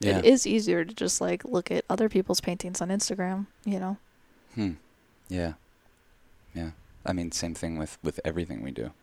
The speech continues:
Speaker 2: Mm-hmm.
Speaker 1: Yeah. I mean, we love filmmaking. But at the same time, we're like, pretty much everything else we do is, like, preferred in a way.
Speaker 2: 'Cause, maybe 'cause it's easier?
Speaker 1: I
Speaker 2: It's instant
Speaker 1: guess.
Speaker 2: gratification. I mean, you,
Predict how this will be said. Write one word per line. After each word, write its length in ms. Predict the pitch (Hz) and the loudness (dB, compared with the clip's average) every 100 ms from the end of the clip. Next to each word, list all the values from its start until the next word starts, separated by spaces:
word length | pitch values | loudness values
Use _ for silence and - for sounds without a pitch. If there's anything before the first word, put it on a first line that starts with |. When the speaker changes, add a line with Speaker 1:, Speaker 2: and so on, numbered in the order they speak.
| - _ _ 214 | -20 _ _ -2
Speaker 2:
Mm-hmm. 360 | 196 190 180 196 - - - - | 0 -2 -6 -8 -16 -20 -16 -6
Speaker 1:
Yeah. 260 | 85 58 57 | -4 -4 -6
I 40 | |
mean, 260 | 80 62 - _ _ _ _ - | -6 -8 -12 _ _ _ _ -8
we 180 | 92 92 | -4 -2
love 320 | 85 90 101 | -2 0 0
filmmaking. 640 | - 67 65 52 - - - - - _ _ _ _ _ _ _ _ _ | -2 -8 -8 -10 -10 -14 -16 -20 -20 _ _ _ _ _ _ _ _ _
But 100 | 90 | -2
at 60 | - | -2
the 60 | |
same 240 | 87 87 76 | -4 -4 -4
time, 280 | 90 78 62 | -6 -6 -6
we're 120 | 53 | -8
like, 280 | 57 53 - - - - - - | -6 -8 -10 -18 -20 -20 -20 -4
pretty 160 | 127 117 | 2 2
much 200 | 85 - - | 2 -2 2
everything 560 | 92 78 80 - - 62 | 2 2 -4 -4 -6 -6
else 300 | 64 - - | -6 -6 -6
we 120 | - | -8
do 320 | - 62 50 55 | -6 -8 -6 -8
is, 220 | - - | -8 -6
like, 240 | - 52 - - _ - | -6 -6 -12 -20 _ -6
preferred 480 | - - - 67 - - _ _ _ - - | -4 0 0 0 -4 -12 _ _ _ -10 0
in 120 | 87 | 2
a 60 | |
way. 240 | 76 69 - - _ - - - _ - | 4 2 0 -10 _ -20 -20 -20 _ 0
Speaker 2:
'Cause, 200 | 247 220 | 2 4
maybe 200 | 294 208 | 4 4
'cause 220 | 196 214 196 | 2 0 2
it's 80 | 180 | 2
easier? 400 | 220 226 277 - - - - | 2 2 0 -4 -16 -20 -2
Speaker 1:
I 120 | - - | 6 8
Speaker 2:
It's 160 | 220 | 8
instant 340 | 208 233 - 226 | 8 10 10 8
Speaker 1:
guess. 40 | |
Speaker 2:
gratification. 720 | 214 196 208 - 196 - 226 - | 8 8 6 2 2 4 2 4
I 60 | 214 | 4
mean, 140 | 208 | 6
you, 200 | 220 | 6